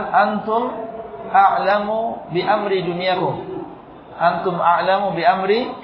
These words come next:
dunyakum. Kalian ini lebih tahu tentang perkara atau urusan dunia, dunia kalian. Ya, masalah pertanian,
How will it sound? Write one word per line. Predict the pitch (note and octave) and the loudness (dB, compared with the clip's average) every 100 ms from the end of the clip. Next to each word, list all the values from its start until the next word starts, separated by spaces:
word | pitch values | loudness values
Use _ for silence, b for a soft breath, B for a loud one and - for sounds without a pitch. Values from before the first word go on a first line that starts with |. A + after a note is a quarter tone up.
| - - D#3 | -16 -10 -2
dunyakum. | G3 F#3 F3+ F3+ F3+ F3+ E3+ D3+ - D#3+ E3+ E3+ | -2 0 2 2 2 0 -4 -6 -10 -6 -4 2
Kalian | F3+ F#3+ A#3+ A#3+ C4+ - - - - | 4 4 4 4 4 -4 -10 -12 -2
ini | F#3+ G3+ G#3+ | 0 2 2
lebih | F#3 F3 - | 2 0 4
tahu | G3+ G#3+ | 4 4
tentang | G3 F#3 F#3+ F3+ | 0 0 2 2
perkara | F3 F3 F3+ G#3 G#3+ | 2 4 6 6 6
atau | D#3+ F3+ E3+ | 2 2 0
urusan | G3+ G3 F3 | 0 0 -2
dunia, | E3+ E3 F#3+ - - - - | -2 0 2 2 -2 -10 -10
dunia | F3 F3 D#3+ | -6 -2 -2
kalian. | D3 C#3 B2+ A2 - - - - - - D#3 | 0 -2 -2 -6 -10 -14 -18 -18 -18 -12 -6
Ya, | |
masalah | D3 D3 G3 G3 | -4 -2 2 2
pertanian, | F3+ F3+ F3+ F3 F#3+ A3+ B3+ - - | 2 0 0 2 2 4 2 -4 -10